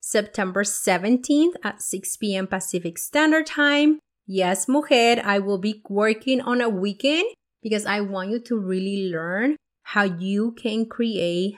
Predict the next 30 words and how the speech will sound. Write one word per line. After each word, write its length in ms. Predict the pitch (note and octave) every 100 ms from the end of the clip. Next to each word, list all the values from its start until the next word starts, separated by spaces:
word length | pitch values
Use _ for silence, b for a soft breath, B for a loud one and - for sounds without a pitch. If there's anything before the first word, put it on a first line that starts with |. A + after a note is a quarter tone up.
| _
ten 360 | - G#3 F#3+ G#3
K 380 | - F#3+ F3 F#3 -
in 160 | G3 F#3
thirty 480 | _ E3+ E3+ G3+
days 400 | G3+ F3+ F#3 G3+ - E3+
when 360 | F3 F3+ F3+ F#3
you 120 | G#3
focus 600 | A3 G3 F3 - F#3+ G3 -
on 340 | F#3 F3 F3
the 180 | E3 D#3+ _
good 440 | F3+ F3 F3 F3 - _ -
money. 460 | E3+ E3 E3 - - _ _
When 220 | G#3+ A3+
you 160 | A3+ D#4
are 180 | G4+ G4
part 320 | - G3 G#3
of 200 | A3 F#3
this 240 | G3+ G#3
masterclass, 840 | F#3 D#3 G3 - D4 - D4 D4 C#4+
I 120 | G3+ G#3
am 140 | A#3
gonna 200 | B3+ C#4
cover 600 | C#4 A#3+ G#3+ G#3+ G#3 A#3+ - _ _
the 120 | A3 A3+
things 680 | A3+ A3 A3 B3 C#4 -
that 220 | - A#3 A3+
stop 480 | - - F#3 F3 -
you 220 | B3 D4+
from 240 | D4+ A3+ G#3+
creating 720 | - G3+ F#3 F3+ F#3+ A3